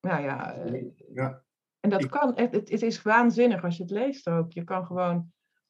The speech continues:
Speaker 1: mensen met brandwonden die echt helemaal v-, hartstikke verbrand zijn, die worden behandeld, eh, omdat ze een V R-bril opkrijgen waarin ze in de sneeuw lopen. En daardoor ervaren ze kou.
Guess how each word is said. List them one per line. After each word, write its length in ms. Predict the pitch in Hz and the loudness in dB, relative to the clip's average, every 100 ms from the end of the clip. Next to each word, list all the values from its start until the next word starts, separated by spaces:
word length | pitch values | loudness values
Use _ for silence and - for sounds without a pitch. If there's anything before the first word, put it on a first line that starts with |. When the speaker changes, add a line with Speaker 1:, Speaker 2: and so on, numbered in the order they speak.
| _ | _
Speaker 1:
mensen 340 | 190 185 175 190 | -6 -4 -2 0
met 160 | 180 | 2
brandwonden 680 | 170 185 220 196 185 175 165 | 2 2 2 0 0 2 2
die 180 | 165 180 | 2 0
echt 280 | 180 175 - | 0 -4 -4
helemaal 560 | 202 208 190 175 165 | -2 0 0 0 0
v-, 180 | 165 _ | -2 _
hartstikke 500 | 156 170 208 - 190 | -6 -4 -6 -8 -10
verbrand 440 | 196 175 190 240 240 | -4 -2 0 0 0
zijn, 200 | 175 170 | 2 2
die 120 | 175 | 2
worden 240 | 185 180 | 0 0
behandeld, 580 | 175 180 226 202 180 - _ _ _ _ _ _ | 0 2 2 0 -4 -14 _ _ _ _ _ _
eh, 220 | 196 190 | -2 0
omdat 260 | 202 196 175 | 2 0 0
ze 60 | |
een 60 | 175 | -2
V 180 | 208 196 | 0 2
R-bril 480 | 220 262 208 196 185 | 2 4 4 2 2
opkrijgen 520 | 185 - 185 175 180 | -2 0 2 2 2
waarin 240 | 185 202 | 0 0
ze 100 | 175 | 0
in 80 | 170 | 0
de 60 | 165 | 0
sneeuw 320 | - 233 247 | 2 2 4
lopen. 420 | 160 156 165 170 | 2 -2 -4 -6
En 160 | - 190 | -4 -2
daardoor 440 | 208 202 185 170 _ _ - | 0 0 -2 -6 _ _ -2
ervaren 480 | 208 214 226 196 | -2 0 0 0
ze 160 | 170 170 | -2 0
kou. 420 | 262 208 139 - | 0 0 -2 -6